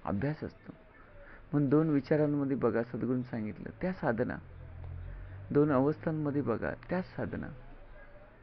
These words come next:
पण डोळे उघडे ठेवून बघ त्या तत्वाला, असं आहे. बघ, माझ्या ह्या अभ्यासाने तू बघ,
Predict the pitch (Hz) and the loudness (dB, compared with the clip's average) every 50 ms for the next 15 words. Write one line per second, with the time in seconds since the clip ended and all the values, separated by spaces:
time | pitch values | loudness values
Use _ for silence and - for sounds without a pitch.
0 | - - - - - - - - - - - - - - 180 175 156 151 175 175 | -20 -20 -20 -20 -20 -20 -20 -20 -20 -20 -20 -20 -4 -2 0 0 6 8 8 10
1 | 185 202 220 214 208 196 190 175 170 185 196 208 220 220 - - 170 160 156 185 | 10 10 10 10 10 10 10 10 8 8 8 8 6 6 2 2 4 6 6 6
2 | 208 202 175 143 127 156 185 190 - - - 170 - - 113 - - - 95 76 | 6 6 6 8 8 8 6 6 2 -2 -2 0 0 0 -2 -2 -2 -4 -2 -2
3 | 65 - 139 135 - - - - - - - - - - - - - 147 - - | -2 -4 -10 -12 -16 -20 -20 -20 -20 -20 -16 -14 -14 -14 -14 -16 -18 -18 -20 -20
4 | - - - - - - - - - - - - - - - - 107 123 135 131 | -20 -20 -20 -20 -20 -20 -20 -20 -20 -20 -20 -20 -20 -18 -8 -2 2 2 2 2
5 | 131 - - - - - - - - - - - - - - - - - - - | 0 -6 -16 -20 -20 -20 -20 -20 -20 -20 -20 -20 -20 -20 -20 -20 -20 -20 -20 -20
6 | - - - - - - - - - - - - - - 117 123 127 139 147 143 | -20 -20 -20 -20 -20 -20 -20 -20 -20 -20 -20 -20 -6 -4 -2 0 2 2 2 2
7 | 151 170 - - - - - - - - - - 110 113 190 131 143 147 - 160 | 2 0 -2 -4 -8 -16 -20 -20 -18 -4 0 2 2 4 2 2 0 0 -2 -2
8 | 160 160 156 - 165 143 123 127 139 139 | -4 -2 0 0 0 2 4 4 4 4